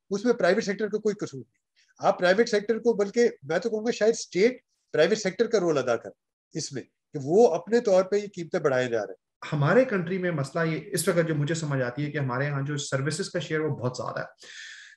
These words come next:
Speaker 2: सर, इससे हम क्या indication लें? क्या, क्या हमारे यहाँ डी इंडस्ट्रियलाइजेशन हो रही है या हम किसी पोस्ट इंडस्ट्रियल एरा में जी रहे हैं? क्या
Speaker 1: सही है,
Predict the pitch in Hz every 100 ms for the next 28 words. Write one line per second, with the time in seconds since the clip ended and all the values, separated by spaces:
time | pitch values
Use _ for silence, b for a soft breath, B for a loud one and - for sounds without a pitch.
0 | - 240 247 269 254 - 240 190 151 131
1 | 143 131 131 131 170 180 180 - 196 175
2 | 156 170 175 175 139 131 190 196 185 170
3 | 185 175 160 160 190 165 165 175 180 170
4 | 151 151 147 160 160 156 165 170 156 135
5 | - 156 147 131 - 151 139 135 127 110
6 | 117 139 147 _ _ - 143 110 - 139
7 | 123 104